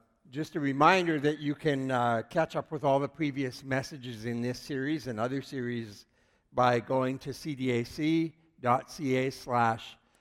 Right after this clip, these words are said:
messages, or just use your favorite po-, podcast and you can catch up. Uh, in your program this morning are some sermon notes. You can also see them on the screen.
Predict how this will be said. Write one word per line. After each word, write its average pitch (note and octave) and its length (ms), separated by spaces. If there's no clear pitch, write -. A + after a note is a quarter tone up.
messages, B2 920
or D3+ 400
just - 180
use D3 180
your B2+ 120
favorite B2+ 460
po-, C3 200
podcast B2+ 680
and G2+ 180
you G2+ 100
can G2+ 200
catch A#2+ 320
up. G#2 300
Uh, D#3+ 240
in E3 160
your E3 160
program F3 520
this C#3 160
morning D3+ 340
are A#2+ 220
some C3 200
sermon E3 380
notes. D3+ 460
You D3+ 80
can A#2+ 160
also B2+ 560
see D3 240
them B2 160
on A#2+ 180
the A#2 80
screen. D#3+ 560